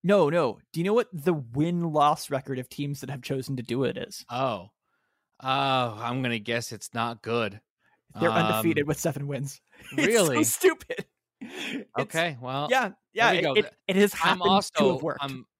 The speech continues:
Speaker 2: I'm undefeated in getting questions that you ask me right. I, I, I, I, I'm only defeated, I should say. Um, so it, so it's worked. So,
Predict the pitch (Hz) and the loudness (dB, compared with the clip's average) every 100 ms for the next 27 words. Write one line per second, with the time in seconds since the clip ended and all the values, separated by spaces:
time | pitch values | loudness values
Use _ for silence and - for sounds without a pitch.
0 | _ 147 156 147 147 139 135 139 131 127 | _ -6 -4 -4 -4 -6 -6 -4 -2 -2
1 | 113 - 120 113 120 117 107 - 123 - | -4 -6 -8 -2 -2 0 -4 -2 -2 -2
2 | 120 107 - 107 110 - 110 101 90 110 | -4 -4 -4 -2 -2 -4 -6 -6 -4 -2
3 | 101 92 117 101 107 - 101 98 98 - | -2 -4 -8 -8 -8 -10 -12 -10 -10 -12
4 | _ - 104 104 101 98 _ - 113 90 | _ -16 -10 -10 -10 -16 _ -6 -6 -4
5 | 117 110 - 151 175 143 113 104 107 98 | -8 -8 -2 2 4 2 0 -6 -8 -8
6 | 95 101 98 90 95 82 _ _ _ _ | -8 -8 -8 -12 -16 -18 _ _ _ _
7 | _ _ 127 131 117 107 98 - _ _ | _ _ -8 -6 -4 -6 -12 -18 _ _
8 | _ - 165 151 - 180 - - 175 156 | _ -6 0 0 0 -8 -8 -6 0 0
9 | 151 147 208 170 - - - - 170 151 | -2 -2 0 0 -2 -16 -14 -2 0 0